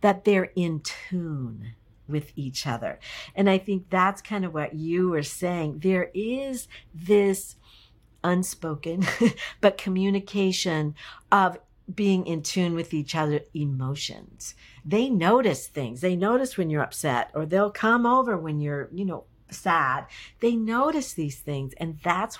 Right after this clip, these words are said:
why these laws are to protect people who need them. And I, and I also really would like to say it's almost like a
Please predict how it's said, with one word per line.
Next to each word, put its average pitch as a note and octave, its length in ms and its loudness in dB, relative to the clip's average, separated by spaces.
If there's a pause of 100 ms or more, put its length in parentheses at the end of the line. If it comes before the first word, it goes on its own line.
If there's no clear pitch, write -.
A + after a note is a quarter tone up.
why D#3 400 0 (160)
these D3+ 440 -6
laws D3+ 560 0
are D#3+ 120 -2
to D3+ 80 -6
protect D#3 500 -6
people E3 300 -4
who E3+ 160 -4
need F3+ 440 0
them. C3 380 -4 (640)
And B3+ 140 4
I, C4 160 0 (100)
and C4+ 100 0
I C#4 220 -2
also D#4 320 -2
really A3 340 2
would E3+ 280 -4 (160)
like F#3 240 0
to E3 80 -6
say F3 240 -2
it's E3 120 -6
almost G#3+ 320 -4
like F3 200 -2
a D3+ 240 0